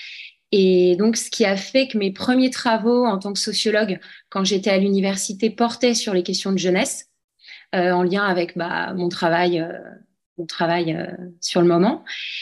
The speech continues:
Et puis, euh, bah, progressivement, j'ai continué, euh, jusqu'à, jusqu'à soutenir une thèse en sociologie qui s'appelait Jeunesse et respect dans une société fragmentée. Et donc, euh, où je travaillais sur, euh, les jeunes que j'encadrais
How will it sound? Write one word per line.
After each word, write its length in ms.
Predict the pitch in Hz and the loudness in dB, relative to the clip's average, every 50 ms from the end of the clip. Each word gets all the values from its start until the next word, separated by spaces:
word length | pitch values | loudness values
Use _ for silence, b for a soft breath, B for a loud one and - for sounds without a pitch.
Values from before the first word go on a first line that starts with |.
| B B B _ | B B B _
Et 220 | - 208 208 202 196 | 2 2 2 2 0
puis, 560 | - - - - 220 233 262 285 294 269 226 | -4 -6 0 2 2 4 4 4 4 4 4
euh, 400 | 196 190 185 185 185 185 180 175 | 4 4 4 4 4 4 4 2
bah, 240 | 175 175 175 170 - - _ _ | 2 2 0 0 -4 -10 _ _
progressivement, 640 | - - - 220 196 208 214 208 - 196 185 214 247 | -8 -2 0 2 4 4 4 4 2 2 2 2 4
j'ai 160 | 247 226 190 | 2 2 0
continué, 800 | 190 - 202 196 - - 190 185 180 185 202 220 226 240 240 226 | 0 0 -2 -2 0 0 2 4 4 4 4 4 4 4 4 2
euh, 380 | 196 185 175 175 175 175 170 170 | 2 2 2 2 2 0 0 -2
jusqu'à, 640 | 170 170 165 - - - 170 170 160 160 160 160 165 | -4 -8 -10 -6 -4 -2 -2 0 0 0 -2 -2 -4
jusqu'à 300 | 160 156 - - 175 165 | -6 -8 -6 -4 -4 -4
soutenir 340 | - 185 190 - 202 196 | -4 -4 -2 0 2 4
une 180 | 180 170 170 165 | 4 4 4 2
thèse 380 | - 185 196 208 196 180 165 160 B B B B B B | 2 2 0 2 0 -2 -4 -4 B B B B B B
en 100 | 185 185 | -4 -2
sociologie 680 | 185 - 180 - - 190 180 175 170 180 226 254 269 254 | -2 0 0 2 2 4 4 4 4 4 2 2 2 0
qui 120 | - 196 | -4 -6
s'appelait 340 | - 185 170 - - 196 196 | -6 -6 -4 -2 0 0 0
Jeunesse 360 | 185 202 214 220 233 233 - | 2 2 2 2 2 0 0
et 60 | 247 220 | -2 -2
respect 320 | 214 202 196 - 226 220 | -2 -4 -4 -4 -2 -2
dans 100 | 202 190 | 0 0
une 160 | 180 180 185 | 0 -2 -2
société 400 | 185 - 202 196 - 196 196 220 | -4 -4 -4 -4 -6 -2 -2 -2
fragmentée. 560 | 208 - - 190 180 185 175 180 220 247 262 B B B B B B B B _ - | -2 0 0 0 2 2 2 2 0 0 -2 B B B B B B B B _ 0
Et 120 | 196 185 | 0 2
donc, 320 | 175 220 233 254 240 - 220 | 2 2 2 2 0 0 0
euh, 240 | 190 180 180 180 - | 2 2 2 0 0
où 160 | - 220 226 226 | 0 -2 0 0
je 120 | 220 - | -2 -4
travaillais 580 | - - 233 208 202 190 190 202 226 240 262 247 | -2 0 0 2 2 2 2 4 4 2 2 2
sur, 480 | 240 - - - 233 240 240 226 196 | -2 -4 -4 -2 0 0 0 0 0
euh, 140 | 185 185 185 | 0 0 0
les 120 | 190 190 | 0 0
jeunes 380 | 190 170 196 208 214 226 233 226 | 0 0 -2 -2 0 -2 -2 -4
que 160 | - 202 196 | -4 -6 -6
j'encadrais 840 | 190 180 185 185 180 185 175 175 185 180 196 202 208 214 226 277 339 | -4 -4 -4 -4 -2 -2 -2 -2 -2 -2 0 0 0 0 0 -2 -4